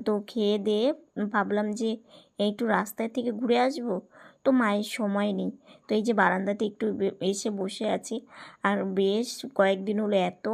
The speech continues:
হাওয়া, বারান্দায় এলে বেশ ভালোই লাগে। তো ভাবলাম যে, উম, রাস্তা যখন যেতেই পারবো না, তাহলে এখানে একটু বসে থাকি। আর এই যে দেখো কত সুন্দর রাস্তাটা দেখা যায়। আর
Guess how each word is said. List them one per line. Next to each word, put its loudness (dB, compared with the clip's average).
হাওয়া, 2
বারান্দায় 6
এলে 2
বেশ 4
ভালোই 0
লাগে। -2
তো -2
ভাবলাম 2
যে, 2
উম, 2
রাস্তা 0
যখন -2
যেতেই -2
পারবো 2
না, 0
তাহলে 4
এখানে 0
একটু 0
বসে -2
থাকি। -2
আর 2
এই 2
যে 0
দেখো -2
কত -2
সুন্দর -2
রাস্তাটা -2
দেখা -2
যায়। -2
আর 4